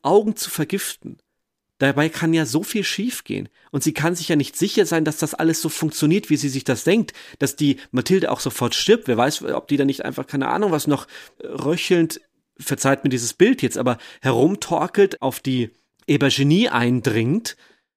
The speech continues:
Man hätte ja nicht ahnen können, dass die wie vom Schlag getroffen umfällt und tot ist, was ja dann ein Glück für die Julie war.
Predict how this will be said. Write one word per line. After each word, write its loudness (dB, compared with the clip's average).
Man 2
hätte 4
ja 6
nicht 2
ahnen 2
können, 0
dass -2
die -2
wie 0
vom -2
Schlag 0
getroffen -6
umfällt 0
und -4
tot 0
ist, -6
was -2
ja 2
dann 2
ein -2
Glück -2
für -4
die -4
Julie -4
war. -6